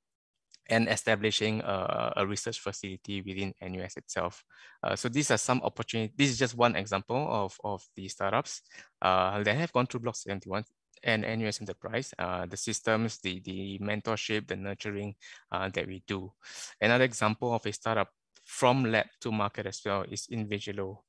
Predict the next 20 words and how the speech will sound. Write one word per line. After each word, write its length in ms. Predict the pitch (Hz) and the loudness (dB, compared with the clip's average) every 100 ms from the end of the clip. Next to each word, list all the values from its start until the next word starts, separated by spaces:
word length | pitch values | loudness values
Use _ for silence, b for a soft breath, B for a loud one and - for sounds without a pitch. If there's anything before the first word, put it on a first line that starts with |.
| - | -2
uh, 300 | 92 95 104 | 2 2 2
and, 340 | 101 95 98 - | 4 4 0 -2
and 360 | 95 92 95 | -2 -2 -6
Vishnu, 600 | - 110 107 - 117 107 107 B B B | -4 -2 -2 0 0 0 -2 B B B
um, 360 | 101 98 98 101 | -6 -4 -6 -6
the 80 | |
founder, 420 | 98 101 98 98 98 | -2 -2 0 0 -2
he 140 | 117 | -2
started 360 | - 98 - - | 0 0 0 -4
in 140 | 92 | -4
Singapore. 500 | - 101 92 104 104 | -4 -4 -2 -2 -4
He 140 | 101 | -4
went 260 | 101 98 101 | -2 -2 -2
through 580 | - 104 98 95 92 95 - B B - | -6 -8 -8 -8 -8 -10 -14 B B -8
a, 600 | 104 95 95 92 92 92 - | -6 -4 -6 -6 -8 -10 -8
um, 440 | 85 85 82 85 110 _ - | -6 -4 -6 -10 -14 _ -10
a 60 | 98 | -4
work 240 | 104 113 | -2 -2
study 260 | - 98 113 | 0 0 -2
program 520 | - 95 101 151 | -6 -4 -2 -2